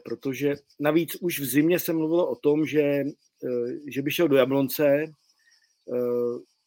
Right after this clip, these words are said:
nakonec to nedopadlo. Eh, Ondro, ty jsi o tom mluvil, že už to není tak, jakoby,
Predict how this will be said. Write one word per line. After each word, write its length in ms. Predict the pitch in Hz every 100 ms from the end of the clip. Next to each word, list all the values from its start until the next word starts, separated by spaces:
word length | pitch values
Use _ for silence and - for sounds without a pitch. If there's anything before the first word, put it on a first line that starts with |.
| _ _ _ - _
nakonec 480 | 135 - 160 156 -
to 120 | 175
nedopadlo. 920 | 147 143 139 160 143 160 156 156 165 160 _ - - _ - 135
Eh, 200 | 131 131 _ _ _ _ _ _ _ _ -
Ondro, 260 | 147 170
ty 100 | 170
jsi 120 | 175 160
o 40 |
tom 160 | 180 170
mluvil, 480 | 127 139 156 170 165 _ _ _ _ _ _ _ _
že 120 | - 151
už 140 | 139
to 160 | - 160
není 200 | 160 151
tak, 140 | 156 -
jakoby, 460 | 160 - 156 165